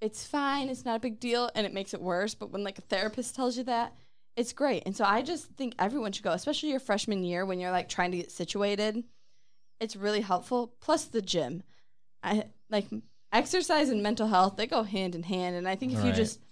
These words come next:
Speaker 1: or take that walk or things like that, where you're just, like, moving your body and you're not just one class to the other, then sitting at home and doing homework, but getting out. Also just joining clubs.
Speaker 2: Right.
Speaker 1: Depending on the club, some clubs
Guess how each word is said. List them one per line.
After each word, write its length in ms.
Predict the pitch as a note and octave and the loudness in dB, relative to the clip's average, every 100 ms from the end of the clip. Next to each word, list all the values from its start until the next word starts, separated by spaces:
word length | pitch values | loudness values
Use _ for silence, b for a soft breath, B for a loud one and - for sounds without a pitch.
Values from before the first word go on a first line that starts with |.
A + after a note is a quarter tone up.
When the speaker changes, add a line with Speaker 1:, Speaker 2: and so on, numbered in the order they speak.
| b b - | b b 4
Speaker 1:
or 160 | B3+ | 4
take 240 | C4 B3 A#3 | 4 0 2
that 160 | A#3 G3 | 4 6
walk 420 | E3+ B2 - - - | 6 4 0 -20 -2
or 460 | A3+ G#3+ G3+ G3+ F#3+ - | 4 8 8 8 2 -4
things 240 | - A#3 A3 | -2 2 6
like 220 | G#3 G3+ | 6 6
that, 240 | F#3+ D#3 | 2 2
where 100 | - | 2
you're 160 | G3+ A3 | 2 4
just, 160 | A#3+ C#4 | 2 0
like, 140 | C4 | 0
moving 360 | A3 A3 A#3+ B3+ | 2 0 0 0
your 120 | C4 | 2
body 360 | B3 B3+ C4 | 4 4 4
and 80 | A#3 | 0
you're 120 | G3+ | 2
not 180 | G3 F#3 | 2 2
just 300 | F#3+ F#3 - b b b - | 0 -2 -4 b b b 2
one 220 | G3 F#3 | 4 4
class 480 | G3 F#3 G3 G3 - - | 4 4 4 0 -14 -16
to 100 | - | -2
the 160 | A#3+ A3+ | 4 6
other, 400 | G3 G3 G3 - - | 6 2 -2 -8 -6
then 160 | F#3+ | -4
sitting 300 | - G3 G#3 | 0 2 4
at 80 | G#3+ | 2
home 180 | A3+ A3+ | 2 2
and 100 | A3+ | 2
doing 200 | A#3 A3+ | 2 2
homework, 420 | G3+ F#3 F#3 - | 0 0 -4 -6
but 140 | G#3 | -8
getting 240 | G3 G3+ G3 | -2 -2 0
out. 260 | F#3 G#3 - - - - - | 0 -2 -6 -20 -20 -20 -2
Also 240 | G#3 B3+ F4 | 0 2 0
just 200 | C4+ - | 0 0
joining 280 | G3 G#3 | 2 2
clubs. 540 | F#3+ F3+ E3 F#3 - - - A2 | -2 -4 -2 -2 -6 -14 -16 -8
Speaker 2:
Right. 360 | G#2 F#2+ F#2+ - - - | -2 0 -2 -6 -16 0
Speaker 1:
Depending 400 | A#3+ C#4+ C#4+ D4 | 2 6 6 6
on 100 | C4+ | 4
the 80 | B3+ | 4
club, 260 | A3 G#3 | 4 4
some 260 | G#3 A3+ A#3 | 4 2 4
clubs 340 | D4 D4 C4 | 4 4 2